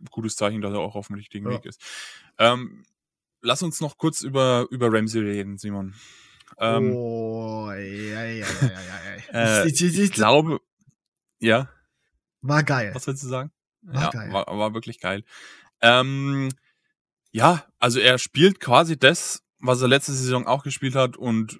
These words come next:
Speaker 1: ähm, in einer Perfektion, dass es einem schon echt übel werden sollte als Receiver der gegnerischen Mannschaft. Ähm, Slot, Slot, Rec-, äh, Slot Cornerback, sorry, ähm, hat,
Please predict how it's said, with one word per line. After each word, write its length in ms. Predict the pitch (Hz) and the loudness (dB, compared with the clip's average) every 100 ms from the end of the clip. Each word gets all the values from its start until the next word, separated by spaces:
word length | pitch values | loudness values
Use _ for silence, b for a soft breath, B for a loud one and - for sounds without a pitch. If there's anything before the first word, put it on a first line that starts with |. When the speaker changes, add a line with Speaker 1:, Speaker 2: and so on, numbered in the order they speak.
| - | -8
Speaker 1:
ähm, 600 | 113 107 95 87 60 - 101 | -4 -2 -2 -6 -12 -18 -8
in 140 | 123 | -2
einer 580 | 117 120 120 117 110 87 - _ _ - | 2 4 6 6 4 0 -16 _ _ -8
Perfektion, 920 | 127 123 131 - - 139 170 165 143 | -4 -2 -4 -6 -2 2 2 0 0
dass 200 | 123 131 | 0 -2
es 140 | 127 - | -2 0
einem 340 | 117 120 117 | 0 2 -2
schon 260 | - 120 - | -2 -2 -2
echt 200 | 113 - | -6 -6
übel 240 | 131 117 | -2 0
werden 200 | 113 110 | 0 0
sollte 260 | 107 107 110 | 0 0 0
als 160 | 107 113 | -2 -6
Receiver 340 | 107 117 113 | -6 -4 -4
der 120 | 110 | -4
gegnerischen 460 | 104 107 113 107 101 | -4 -4 -4 -6 -6
Mannschaft. 380 | 101 101 98 _ b b b b b b b b b b _ _ _ _ _ - | -6 -8 -14 _ b b b b b b b b b b _ _ _ _ _ -8
Ähm, 460 | 123 113 110 113 - 98 117 | 0 2 2 -2 -6 _ -4
Slot, 520 | - - 123 160 - _ _ | -2 4 6 6 2 _ _
Slot, 480 | - - 147 170 - | -4 4 4 4 -2
Rec-, 320 | 147 - - | 0 0 6
äh, 160 | 131 127 | 6 6
Slot 300 | - 139 - | 4 0 4
Cornerback, 480 | 143 151 147 147 - | 4 4 2 0 0
sorry, 340 | 123 135 160 B B B - | 0 0 -2 B B B -2
ähm, 580 | 123 120 120 117 120 - _ _ _ _ _ _ _ _ | 2 2 2 0 0 -4 _ _ _ _ _ _ _ _
hat, 380 | - 131 135 - | 0 2 2 -8